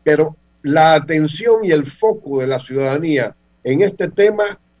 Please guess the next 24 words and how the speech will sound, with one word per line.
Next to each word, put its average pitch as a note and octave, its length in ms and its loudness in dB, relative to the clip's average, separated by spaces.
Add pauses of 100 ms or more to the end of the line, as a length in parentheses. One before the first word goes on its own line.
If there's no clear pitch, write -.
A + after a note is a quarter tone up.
(140)
no F3 540 4 (180)
ha E3 380 2 (360)
desaparecido C3 1000 -2
de B2+ 140 -4
ninguna D#3 380 2
manera. C3+ 500 0 (1600)
Y C3 60 4
ahora, E3+ 540 6 (100)
con C#3+ 200 0
estas A#3 400 0 (440)
actitudes D3 840 -4
de C3 100 0
los B2+ 140 0
miembros G#3+ 380 2
de D#3+ 80 6
la G3+ 100 2
Asamblea, E3+ 640 -2 (260)
lo C#3 160 0
que C#3+ 180 0
yo F3+ 160 2
creo F#3+ 360 0
que D3 120 -6
está E3 220 0
ocurriendo E3+ 760 -2